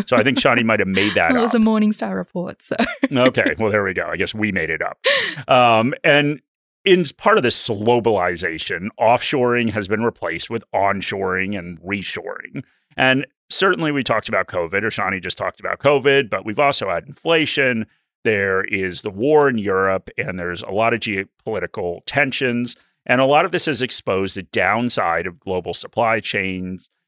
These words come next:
Speaker 1: and it's really caused a lot of countries to look more at self-sufficiency. So the question is, did the argument for investing in domestic multinationals for international exposure have a leg to stand on?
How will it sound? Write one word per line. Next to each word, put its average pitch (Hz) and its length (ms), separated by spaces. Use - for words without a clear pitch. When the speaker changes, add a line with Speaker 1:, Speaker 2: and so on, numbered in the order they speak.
Speaker 1:
and 113 120
it's 107 160
really 131 380
caused 101 340
a 110 40
lot 104 320
of 131 60
countries 101 440
to - 80
look 90 240
more 92 380
at 92 160
self-sufficiency. - 1080
So - 100
the 110 80
question 185 520
is, 101 280
did 104 160
the 107 180
argument 170 500
for 196 100
investing 104 540
in 92 160
domestic 101 640
multinationals 117 1040
for 110 120
international 127 640
exposure 95 640
have 107 200
a 107 60
leg 95 380
to 101 100
stand 151 520
on? 87 280